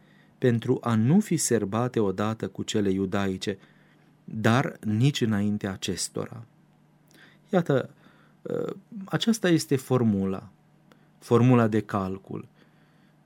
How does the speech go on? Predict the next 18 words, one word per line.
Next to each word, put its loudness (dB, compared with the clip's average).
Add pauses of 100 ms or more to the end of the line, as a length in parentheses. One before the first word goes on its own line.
(220)
Și -6
am 0
spus -2
că -2
această -2
formulă 0
este -2
valabilă -4
până 2
în 0
zilele -2
noastre, -4
atunci -2
când -4 (500)
se -2
calculează 0
data -8
Paștilor, -10